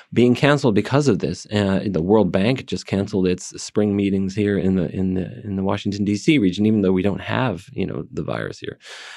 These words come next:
at least as far as we know. So the, the, uh, that is another prudent measure. And, and, um,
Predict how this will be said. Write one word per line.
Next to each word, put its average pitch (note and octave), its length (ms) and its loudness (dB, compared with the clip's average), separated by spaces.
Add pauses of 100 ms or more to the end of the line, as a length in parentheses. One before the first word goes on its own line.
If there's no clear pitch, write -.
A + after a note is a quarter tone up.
(140)
at F#2 160 2
least F2 200 2 (260)
as E2 140 -6
far A#1 100 -4
as B1 120 -6
we E2+ 80 -2
know. G#2 180 0 (360)
So B2 440 6
the, B2+ 420 4
the, A#2 540 2
uh, F#2+ 240 -2 (600)
that C#3 360 0
is C3 220 2
another A2 480 4
prudent A2+ 400 0
measure. A2 320 0
And, G#2 180 2
and, G#2+ 400 0
um, G2 560 -2